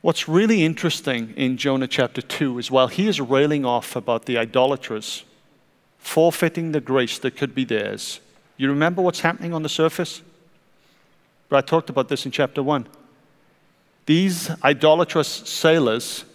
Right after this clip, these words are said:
have sacrificed and made a vow to who? Yahweh. See, Jonah has got this idea in his mind, but his idea is wrong.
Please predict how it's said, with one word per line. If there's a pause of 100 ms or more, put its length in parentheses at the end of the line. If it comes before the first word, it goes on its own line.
(960)
have
sacrificed (180)
and
made
a
vow
to
who? (1160)
Yahweh. (2500)
See,
Jonah
has
got
this
idea
in
his
mind,
but
his
idea (140)
is
wrong.